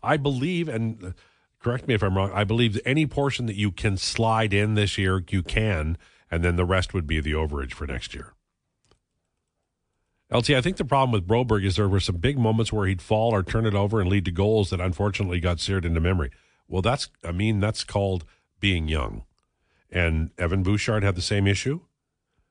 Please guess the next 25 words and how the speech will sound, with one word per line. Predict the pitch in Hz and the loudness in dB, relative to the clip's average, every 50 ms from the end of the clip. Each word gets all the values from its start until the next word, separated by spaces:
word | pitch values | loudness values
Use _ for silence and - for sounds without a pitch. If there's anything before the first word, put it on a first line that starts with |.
| _ _ _ _ _ - | _ _ _ _ _ -4
and | - 95 92 92 | 0 2 2 4
the | 95 92 | 4 4
Oilers | 95 101 104 104 104 101 87 - - - - - | 4 4 2 2 2 0 -2 -4 -6 -10 -10 -6
really | 92 90 90 98 120 143 165 180 156 107 | -4 -2 0 2 2 2 2 0 0 0
slow | - - 98 95 104 110 | -2 -2 -2 0 -2 -2
played | 110 - 92 80 69 64 - | -2 -4 -6 -6 -6 -6 -6
him. | 65 62 55 55 - _ _ _ _ _ _ _ _ _ _ _ _ _ _ _ _ _ - | -8 -8 -8 -10 -14 _ _ _ _ _ _ _ _ _ _ _ _ _ _ _ _ _ -2
If | 107 107 92 - | -2 -2 0 0
you, | 113 113 113 113 113 - _ _ - | 0 2 2 2 0 -2 _ _ -10
in | 101 92 90 | -8 -6 -6
Sep-, | - 110 85 - _ _ - | -6 -6 -8 -10 _ _ -4
in | 101 98 92 95 | -2 -2 -2 -2
October | - 104 101 - - - 170 180 202 196 170 | -2 -2 -2 0 0 -2 0 0 0 -2 0
and | 123 117 | 0 2
November | 113 107 98 110 113 113 117 123 | 2 2 2 2 2 0 0 -2
and | 98 95 92 | -2 0 0
December, | 92 90 - 104 92 80 76 73 - | 0 0 0 0 0 0 -2 -4 -8
if | 76 76 | -8 -6
they'd | - 82 82 82 82 85 | -4 -2 -2 -2 -2 -2
done | 107 104 117 120 147 170 165 160 _ _ _ _ _ _ _ _ - | 0 0 0 0 0 -2 -4 -6 _ _ _ _ _ _ _ _ -4
what | 95 90 - | -4 -2 0
they | 101 95 | 0 0
should | - - 139 | 0 0 0
have | 127 98 78 | 0 0 -2
done, | 76 - 60 57 55 | -4 -6 -6 -6 -8